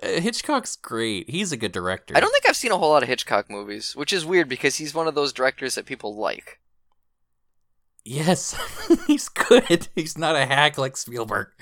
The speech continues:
Speaker 2: Yeah. Oh,
Speaker 1: Um,
Speaker 2: fuck. I just thought of a movie for adaptation. A Clockwork Orange. That was a great movie. Never read the book.
Speaker 1: Oh,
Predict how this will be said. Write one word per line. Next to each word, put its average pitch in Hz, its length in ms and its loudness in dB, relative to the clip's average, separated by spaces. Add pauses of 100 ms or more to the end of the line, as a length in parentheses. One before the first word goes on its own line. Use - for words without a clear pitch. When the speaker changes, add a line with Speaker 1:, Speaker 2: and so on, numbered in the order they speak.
(100)
Speaker 2:
Yeah. 151 440 8 (280)
Oh, - 340 4
Speaker 1:
Um, 214 160 -8 (220)
Speaker 2:
fuck. - 420 0 (260)
I - 80 -2
just - 180 2
thought 214 200 10
of 196 100 2
a 190 60 0
movie 190 240 2
for - 120 -6
adaptation. 180 760 4 (300)
A - 60 -8
Clockwork 175 420 -2
Orange. 185 420 0
That 208 120 4
was 214 140 0
a 175 40 -4
great 196 220 4
movie. 139 380 -6 (100)
Never 220 200 2
read 214 180 0
the 156 60 -6
book. 165 300 4
Speaker 1:
Oh, 370 260 0